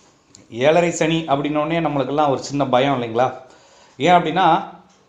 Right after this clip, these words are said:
அப்படி செஞ்சு வச்சிருக்காங்க. ஏழரை சனி அப்படிங்கிறது பொதுவா பார்க்குறப்ப சந்திரனை மையமா வச்சு பேசப்படுது. ஆ, லக்னத்தை மையமா வச்சு பாவங்கள் என்ற மாதிரி சந்திரனை மையமா வச்சு பாவங்களை என்பதும், எண்ணுவதும் ஒரு வழக்கமான ஒரு விஷயமா ஜோதிடத்துல இருந்து வருது.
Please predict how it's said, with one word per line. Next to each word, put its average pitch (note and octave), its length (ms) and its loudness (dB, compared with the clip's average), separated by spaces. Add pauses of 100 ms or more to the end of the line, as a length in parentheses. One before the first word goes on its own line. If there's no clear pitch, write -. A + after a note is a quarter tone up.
(200)
அப்படி D3 280 -2
செஞ்சு D#3+ 280 -2
வச்சிருக்காங்க. B2 540 -6 (240)
ஏழரை G#3 360 4
சனி F#3+ 420 -2
அப்படிங்கிறது E3 580 2
பொதுவா E3 480 2
பார்க்குறப்ப D3+ 460 2
சந்திரனை F#3 580 0
மையமா D#3 420 0
வச்சு C3 200 -6
பேசப்படுது. A#2 580 -6 (760)
ஆ, C3 220 2
லக்னத்தை F#3 800 0
மையமா E3+ 380 2
வச்சு E3 220 0
பாவங்கள் D#3 460 4
என்ற C#3+ 260 0
மாதிரி C#3 400 0
சந்திரனை F3 520 -2
மையமா D3+ 400 -2
வச்சு C3+ 200 -4
பாவங்களை C3+ 500 2
என்பதும், B2 520 -4
எண்ணுவதும் D3+ 640 -2
ஒரு C3 340 0
வழக்கமான D3+ 680 2
ஒரு B2 120 -2
விஷயமா B2 640 -4
ஜோதிடத்துல A#2+ 420 -2
இருந்து A2+ 300 -8
வருது. G#2 260 -8